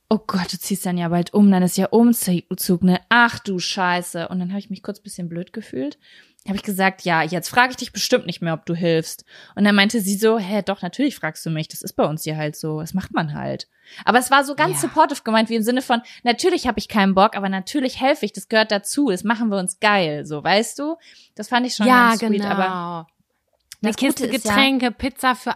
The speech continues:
Speaker 2: alle, das ist, das macht dann ja meistens Bock.
Speaker 1: Aber das Gute ist, wenn man mit mir befreundet ist,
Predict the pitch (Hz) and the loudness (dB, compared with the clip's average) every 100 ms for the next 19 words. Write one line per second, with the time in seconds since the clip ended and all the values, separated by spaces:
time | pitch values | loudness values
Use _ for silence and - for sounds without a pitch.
0 | - 240 247 240 233 202 202 - 240 - | 0 2 4 2 2 0 -4 -4 -8 -8
1 | 185 226 220 254 - 233 226 220 226 226 | -4 -2 0 0 2 2 2 2 2 0
2 | 233 - - 208 208 - - 254 254 - | -8 -6 0 2 0 -6 -2 0 0 -4
3 | 311 302 - 262 - 240 233 220 220 277 | -10 -6 -4 -4 -2 -2 -2 -4 -4 -6
4 | 294 - 240 247 233 220 226 | -6 -4 -2 -2 -2 -4 -6